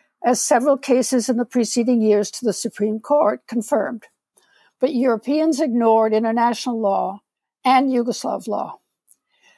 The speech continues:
The Slovenes initiated this independence project and were given early support from Switzerland and Austria and even Norway.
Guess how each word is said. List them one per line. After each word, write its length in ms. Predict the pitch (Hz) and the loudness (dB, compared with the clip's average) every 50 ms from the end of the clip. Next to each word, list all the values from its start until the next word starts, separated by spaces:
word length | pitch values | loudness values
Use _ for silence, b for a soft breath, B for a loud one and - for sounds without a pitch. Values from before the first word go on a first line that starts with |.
| b b b b | b b b b
The 120 | - 247 | -2 -2
Slovenes 640 | - - - - 311 330 381 392 415 392 320 247 - | -2 -2 0 2 2 2 4 4 2 2 2 2 2
initiated 760 | 277 254 254 311 370 349 - - 392 359 330 226 233 220 196 | 2 2 4 2 2 0 2 2 2 2 4 2 2 0 0
this 220 | 240 208 - - | -2 -4 -4 -4
independence 680 | 233 226 220 226 208 - 226 214 214 208 208 254 - - | -6 -6 -6 -6 -8 -2 -2 -2 -2 -2 -6 -8 -12 -12
project 580 | - 233 202 190 185 - - 226 262 254 _ _ _ _ _ _ _ _ _ _ _ _ - | -6 -4 -4 -4 -4 -6 -8 -10 -10 -12 _ _ _ _ _ _ _ _ _ _ _ _ -4
and 100 | 233 247 | 0 0
were 100 | 254 254 | 0 0
given 320 | 220 262 277 285 320 311 277 - - | 2 2 2 2 2 0 -2 -4 0
early 280 | - 269 302 311 381 370 | 0 2 2 4 2 0
support 560 | - - 320 254 - - 277 254 254 247 262 | 0 -2 -6 -6 -2 0 2 2 2 0 -4
from 200 | - - 233 226 | -6 -8 -8 -6
Switzerland 600 | - - - 294 277 - - 294 262 262 247 240 240 | -8 -6 -6 -6 -4 -2 0 0 2 2 2 2 2
and 140 | 226 220 | 0 0
Austria 560 | 214 226 247 254 - - - - 277 240 226 226 | 2 2 2 2 0 -4 -6 -2 0 0 2 0
and 160 | 202 214 240 | 0 -2 -2
even 280 | 254 247 233 226 226 | -2 -2 0 0 -2
Norway. 560 | 220 226 233 226 226 208 190 196 196 214 208 | 0 0 0 0 0 0 -2 -4 -4 -6 -10